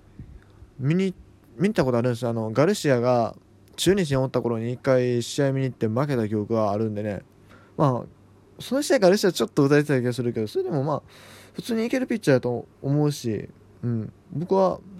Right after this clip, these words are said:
ここは入ってくるんじゃないかなとね、ガルシア入ってくるかなと。先発のピッチャーの数を考えても、まあ、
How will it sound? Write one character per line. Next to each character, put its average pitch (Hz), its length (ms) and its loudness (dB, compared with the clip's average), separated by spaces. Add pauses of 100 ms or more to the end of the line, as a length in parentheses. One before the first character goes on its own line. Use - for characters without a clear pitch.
(1900)
こ - 180 -12
こ 123 120 0
は 127 100 4
入 180 120 4
っ 170 40 -6
て 190 120 2
く 185 80 2
る 180 60 4
ん - 20 0
じ 165 60 2
ゃ 160 40 4
な 156 80 2
い 160 40 -2
か 156 100 0
な 151 140 2
と 135 120 0
ね、 139 180 2
ガ 135 100 4
ル 175 100 4
シ 170 80 -4
ア 139 60 2
入 131 100 2
っ - 40 -4
て 175 100 2
く 147 80 2
る 123 60 0
か 117 80 0
な 110 100 -2
と。 - 100 -12
先 147 240 0
発 180 200 2
の 208 420 0 (380)
ピ 247 100 -2
ッ 226 40 -2
チ - 120 -2
ャ 175 40 4
ー - 20 2
の 147 80 0
数 147 200 0
を 170 80 2
考 165 400 -2 (100)
え 160 80 2
て 147 80 -2
も、 127 80 0
ま 156 180 2
あ、 131 60 0